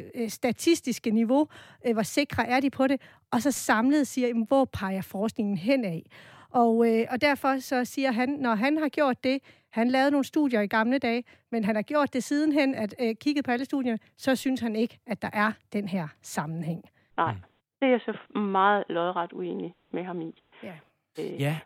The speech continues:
Speaker 3: og det er jo, øh, det, inden det bliver så, det bliver jo
Speaker 2: Det er
Speaker 3: lidt
Speaker 2: ind og
Speaker 3: sådan
Speaker 2: man
Speaker 3: en
Speaker 2: skal jo
Speaker 3: kamp,
Speaker 2: netop gå ind
Speaker 3: øh,
Speaker 2: og
Speaker 3: om
Speaker 2: se på
Speaker 3: hvilke
Speaker 2: kvaliteten
Speaker 3: studier,
Speaker 2: af dem.
Speaker 3: der,
Speaker 2: Og hvis
Speaker 3: altså
Speaker 2: man går
Speaker 1: Det
Speaker 2: ind
Speaker 1: gør
Speaker 2: og
Speaker 1: det
Speaker 2: ser,
Speaker 1: jo.
Speaker 2: hvad er forskellen på de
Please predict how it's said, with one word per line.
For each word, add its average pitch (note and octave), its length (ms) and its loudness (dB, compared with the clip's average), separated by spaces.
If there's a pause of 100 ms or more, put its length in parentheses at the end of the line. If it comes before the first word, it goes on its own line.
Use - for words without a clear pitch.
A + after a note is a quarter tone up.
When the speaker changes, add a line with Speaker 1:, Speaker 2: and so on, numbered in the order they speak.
Speaker 3:
og A#2 120 -8
det C3+ 100 0
er C3 40 2
jo, C3 160 2
øh, A#2+ 320 2
det, C3+ 160 -2
inden F3 180 0
det D#3+ 100 -2
bliver A2 140 -4
så, G#2+ 160 -10 (100)
det A#2 120 -6
bliver B2 140 -2
jo A#2+ 60 0
Speaker 2:
Det B3+ 60 6
er - 20 10
Speaker 3:
lidt D4+ 80 8
Speaker 2:
ind C#4 60 8
og - 60 6
Speaker 3:
sådan F3 160 0
Speaker 2:
man C#4+ 100 8
Speaker 3:
en C#4+ 40 -4
Speaker 2:
skal - 100 6
jo D4+ 100 10
Speaker 3:
kamp, D4+ 40 10
Speaker 2:
netop D#4 240 8
gå C#4+ 60 8
ind C#4 100 6
Speaker 3:
øh, B3+ 60 4
Speaker 2:
og - 20 4
Speaker 3:
om C4+ 60 2
Speaker 2:
se B3+ 60 2
på - 60 2
Speaker 3:
hvilke C4 140 4
Speaker 2:
kvaliteten A3 420 0
Speaker 3:
studier, G3 160 0
Speaker 2:
af F3 60 0
dem. F#2+ 100 0
Speaker 3:
der, F#2 100 -2
Speaker 2:
Og F2+ 60 -6 (200)
hvis - 40 0
Speaker 3:
altså - 140 -2
Speaker 2:
man B3 100 6
går A3+ 100 6
Speaker 1:
Det G#3+ 100 4
Speaker 2:
ind C#4 80 4
Speaker 1:
gør C#4+ 100 6
Speaker 2:
og E4+ 60 2
Speaker 1:
det E4+ 80 -2
Speaker 2:
ser, B3+ 100 4
Speaker 1:
jo. - 60 4
Speaker 2:
hvad B3+ 120 6 (120)
er B3 120 6
forskellen A#3 440 2
på A3+ 160 -6
de A#3 80 -4